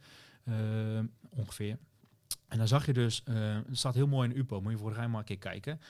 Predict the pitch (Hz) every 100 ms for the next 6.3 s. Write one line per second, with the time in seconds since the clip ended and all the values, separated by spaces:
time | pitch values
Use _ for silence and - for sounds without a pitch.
0 | - - 107 135 117 113 107 110 104 101
1 | - 139 156 160 - 156 151 143 139 135
2 | 139 175 135 101 98 95 - - - 104
3 | 101 - 107 98 - 110 - _ 85 85
4 | 92 90 87 87 92 101 110 98 - 101
5 | 110 104 104 101 104 113 104 92 82 113
6 | 120 123 117